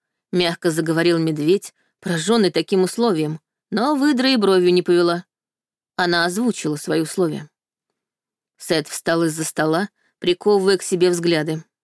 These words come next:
«Если такова цена спасения моего народа, то моя голова ваша, госпожа Лента». Он достал нож так быстро, что никто из князей не успел защититься от возможной угрозы.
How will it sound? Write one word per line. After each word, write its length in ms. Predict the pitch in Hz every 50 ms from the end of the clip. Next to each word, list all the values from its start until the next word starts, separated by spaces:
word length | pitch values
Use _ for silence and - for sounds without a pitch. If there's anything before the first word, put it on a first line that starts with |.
| _ _ _ _ _ _ _ _ _ _ _
«Если 360 | - - 170 175 - - 180
такова 420 | 160 190 180 - 190 180 175 180 170
цена 380 | - - - 170 170 170 165
спасения 560 | 160 - 160 160 - - - 170 165 170 170
моего 280 | 165 170 170 165 160 165
народа, 460 | 165 165 170 175 185 170 156 147 147 _ _ _ _ _ _ _ _ _ _ _ _ _ _ _
то 180 | _ 277 247 233
моя 360 | 196 190 185 185 190 208 202
голова 440 | 180 170 180 175 170 165 170 170 170
ваша, 440 | 156 147 143 147 - - - 160 151 _ _ _ _ _ _ _ _ _ _
госпожа 440 | - 156 156 - - 160 156 165 160
Лента». 400 | 156 160 156 156 - - 165 - _ _ _ _ _ _ _ _ _ _ _ _ _ _ _ _ _ _ _ _ _ -
Он 180 | 180 175 180
достал 380 | 165 175 175 - - 214 208 190
нож 280 | 175 180 214 208 -
так 280 | - - 214 190 170 160
быстро, 440 | 156 180 233 - - - 156 151 - _ _ _ _ _ _ _
что 240 | _ - - 208 202
никто 320 | 208 208 196 - - 269
из 160 | 254 233 -
князей 440 | - 226 214 208 202 180 190 254 262
не 140 | 240 214 196
успел 380 | 196 185 - - - 262 247 208
защититься 640 | 180 185 180 - - 196 - - 254 226 - - 180
от 80 | 170
возможной 500 | - 180 180 170 180 185 185 180 180 190
угрозы. 460 | 202 196 185 202 175 156 151 175 165